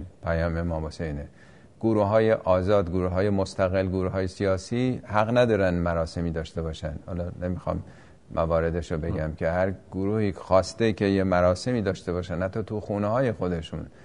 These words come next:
تو مجامع خودشون اجازه ندادن، ولی اینا، این گروه‌های این چنین آزادن که حتی این نوع سرودا رو بخونن و اینطور به اصطلاح، اه، اداهای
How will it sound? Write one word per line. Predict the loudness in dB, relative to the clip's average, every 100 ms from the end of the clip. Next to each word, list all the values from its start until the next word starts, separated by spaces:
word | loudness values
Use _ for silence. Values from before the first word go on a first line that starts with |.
| -20 -8
تو | 0
مجامع | 2 2 2 0
خودشون | -2 -4 -4 -2
اجازه | 0 0 0
ندادن، | 4 6 4 2 -4 -8 -18 -20 -20 _
ولی | 2 4
اینا، | 4 4 6 4
این | 4 0 0
گروه‌های | 0 0 2 0
این | 0 -2
چنین | -2 -2 0 0
آزادن | 2 2 4 4 2 0 -4
که | -4
حتی | -2 0 0
این | -2 0 -2
نوع | -2 -4 -8
سرودا | -8 -4 -2 0 2
رو | 2
بخونن | -2 -4 -2 0 0
و | -2 -4 -16 -20 -20 -20 -6
اینطور | -2 -2 0 0 2
به | 0
اصطلاح، | -2 -2 2 4 4 -2 -14 -18 -12
اه، | -4 0 2
اداهای | 2 2 2 2 2 2 2 2 0